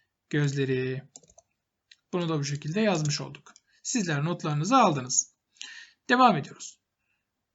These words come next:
Çok kısa bir burada cümle kaldı. Babamın adı David. Artık babaya geçtik. Şurada, bakın şurada. Bunu da babaya çevireceğiz şimdi. Babamın adı diyor. Yani benim babamın adı değil mi? My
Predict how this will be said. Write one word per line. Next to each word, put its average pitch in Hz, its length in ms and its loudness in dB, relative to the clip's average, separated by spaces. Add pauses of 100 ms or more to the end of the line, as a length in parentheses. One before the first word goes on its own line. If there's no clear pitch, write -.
(100)
Çok - 220 -4
kısa 226 300 2
bir 185 280 2 (260)
burada 170 300 -2
cümle 185 320 4
kaldı. 170 560 -4 (440)
Babamın 285 640 4 (160)
adı 233 340 4
David. 220 420 6
Artık 233 380 0
babaya 226 260 4
geçtik. - 680 -4 (460)
Şurada, 226 580 -2 (360)
bakın 208 380 -6
şurada. 156 540 0 (420)
Bunu 240 280 2
da 311 120 4
babaya 226 320 6
çevireceğiz 143 560 0
şimdi. 135 440 -8 (1800)
Babamın 233 380 8
adı 165 260 4
diyor. 131 280 -6
Yani 208 380 2
benim 220 340 6
babamın 156 320 2
adı 147 200 -2
değil 294 100 0
mi? 170 300 -4
My 202 440 0